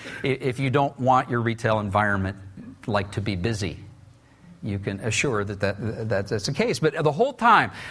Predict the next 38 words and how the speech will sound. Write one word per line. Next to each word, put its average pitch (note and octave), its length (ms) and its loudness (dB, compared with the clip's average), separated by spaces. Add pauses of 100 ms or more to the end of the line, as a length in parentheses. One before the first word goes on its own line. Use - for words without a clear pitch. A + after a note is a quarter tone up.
I'm E3 120 6
standing A#3 320 2
there F#3 120 6
in F#3 60 2
line F3+ 260 8
and D3+ 120 0
thinking F3 320 0
to - 100 -4
myself, B2 580 2 (1700)
wanting D3 1000 2 (680)
to F3 120 0
react, C#3+ 800 2 (960)
but B2 120 -2
the C3 80 4
whole D#3+ 200 2
time C3+ 300 2
just C3 220 -4
kind C3 160 -2
of A#2 80 -2
feeling A#2 220 -2
like G#2 180 0
the A2 60 -4
Holy A2 200 -2
Spirit G#2 240 -10
was G#2 100 -8
saying, A2+ 220 -4
"This C#4 300 -8
is, C3+ 100 -2
this G3 220 -8
is - 120 -18
good. B2 380 -4 (240)
Remember A#3 240 2
what B3+ 120 0
you're A#3 100 -2
talking C4 340 0
about G2 220 2
this F#2+ 180 -4
week." E2+ 280 -4